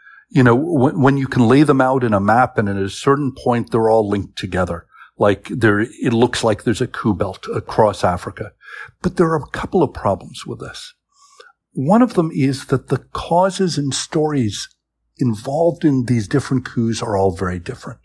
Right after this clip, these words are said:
So, for example, um,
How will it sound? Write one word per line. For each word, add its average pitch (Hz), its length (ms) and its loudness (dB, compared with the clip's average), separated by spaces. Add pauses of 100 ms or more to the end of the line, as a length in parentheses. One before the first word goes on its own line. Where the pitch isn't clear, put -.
(580)
So, 147 260 2
for 156 220 2
example, 135 840 2
um, 117 360 0